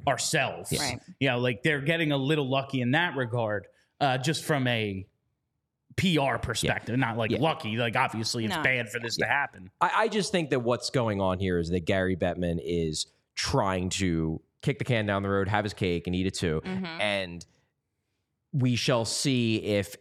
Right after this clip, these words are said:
Speaker 2: any of the four, I guess, 'cause Ferment is not an
Speaker 3: Yeah.
Speaker 2: N H L player, but if any of the four kind of call his bluff,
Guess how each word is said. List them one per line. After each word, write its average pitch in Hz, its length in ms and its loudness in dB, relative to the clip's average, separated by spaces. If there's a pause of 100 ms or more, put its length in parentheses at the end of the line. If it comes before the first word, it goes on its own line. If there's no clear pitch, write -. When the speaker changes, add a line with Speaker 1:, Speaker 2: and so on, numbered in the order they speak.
(120)
Speaker 2:
any 104 340 0
of 85 260 -2
the 90 420 -2 (460)
four, 87 420 0
I 76 100 0
guess, 76 240 -2
'cause 85 160 -6
Ferment 78 340 -2
is 76 100 -2
not 76 140 -2
an 73 80 -2
Speaker 3:
Yeah. 71 60 -4
Speaker 2:
N 69 60 -4
H 69 120 -4
L 73 80 -2
player, 80 180 -2 (180)
but 113 100 0
if 107 120 0
any 104 220 0
of 92 100 0
the 90 80 -4
four 101 320 0
kind 87 240 -2
of 80 80 -10
call 78 260 -2
his 76 120 -8
bluff, 80 440 -2